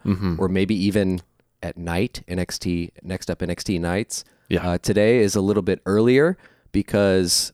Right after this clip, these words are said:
Speaker 2: well, I'm moving and, and I just got a lot of stuff going on, and you graciously, uh, moved the recording time, so I appreciate that.
Speaker 1: Oh, you're welcome. Uh, I have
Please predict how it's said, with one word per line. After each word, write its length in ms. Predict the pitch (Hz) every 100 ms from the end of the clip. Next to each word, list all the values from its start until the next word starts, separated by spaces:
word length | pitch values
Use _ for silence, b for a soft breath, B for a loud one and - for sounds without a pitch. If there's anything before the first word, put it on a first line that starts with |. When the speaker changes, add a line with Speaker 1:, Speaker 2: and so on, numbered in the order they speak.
| -
Speaker 2:
well, 260 | 123 143 -
I'm 240 | 143 151
moving 400 | 110 113 110 104
and, 200 | 92 87
and 120 | 90
I 80 | 101
just 200 | 117 107
got 120 | 107
a 40 | 98
lot 180 | 87 90
of 60 |
stuff 240 | - 98 -
going 260 | 95 90
on, 240 | 87 98 117
and 220 | 90 87
you 140 | 98
graciously, 840 | 90 95 98 104 - 98 95 92
uh, 240 | 90 87 85
moved 320 | - 101 98
the 80 | 101
recording 460 | 92 - 104 95 80
time, 280 | 82 80
so 140 | 78 87
I 40 |
appreciate 420 | 85 98 - 73
that. 180 | - - - -
Speaker 1:
Oh, 100 | -
you're 100 | 92
welcome. 540 | 85 87 85 - 78 85 -
Uh, 240 | 95 80 -
I 120 | 113
have 360 | 131 139 117